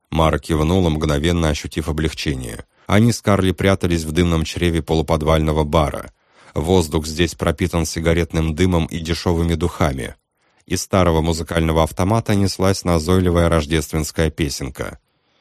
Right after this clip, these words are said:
Подруги прильнули к окну, покрытому толстым слоем пыли. Несколько минут назад Карли, приподнявшись на цыпочки,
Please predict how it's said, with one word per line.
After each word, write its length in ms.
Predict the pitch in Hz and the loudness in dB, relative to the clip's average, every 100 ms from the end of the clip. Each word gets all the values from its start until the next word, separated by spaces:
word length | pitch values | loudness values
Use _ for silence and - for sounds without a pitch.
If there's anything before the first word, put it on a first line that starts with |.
| _ _ _ _ _ | _ _ _ _ _
Подруги 420 | 104 101 113 107 107 | 0 4 4 4 2
прильнули 480 | - 95 98 95 | 2 2 4 2
к 100 | 90 92 | 2 0
окну, 360 | 85 80 101 | 0 0 0
покрытому 640 | - 87 82 87 82 85 | 0 -2 0 0 0 -2
толстым 420 | 82 85 82 - 82 | 0 0 0 -4 -6
слоем 400 | - 87 85 80 | -2 0 0 0
пыли. 400 | - 73 53 - _ _ _ _ _ _ _ _ | -2 -2 -4 -12 _ _ _ _ _ _ _ _
Несколько 500 | 90 92 - 80 - | 0 0 0 -4 -2
минут 300 | 80 82 80 | 0 0 0
назад 460 | 80 73 92 98 - - _ | 0 0 0 -2 -6 -20 _
Карли, 360 | - 92 95 101 | -2 0 0 -2
приподнявшись 760 | 95 87 85 82 85 - 80 | -2 0 0 2 -2 -2 -4
на 100 | 82 | -4
цыпочки, 640 | 78 110 - - - 95 | -2 -4 -4 -6 -4 -4